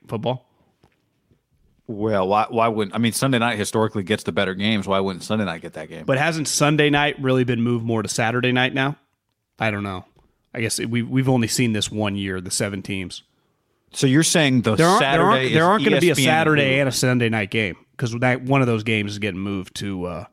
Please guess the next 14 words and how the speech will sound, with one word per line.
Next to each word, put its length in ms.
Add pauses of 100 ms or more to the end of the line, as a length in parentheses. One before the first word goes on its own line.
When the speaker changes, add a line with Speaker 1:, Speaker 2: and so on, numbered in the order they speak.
(200)
Speaker 1:
there 100
might 180
not 120
be 100
a 60
set. 400 (580)
Is 80
there 80
gonna 140
be 80
a 40
Saturday 440
night 240
game? 180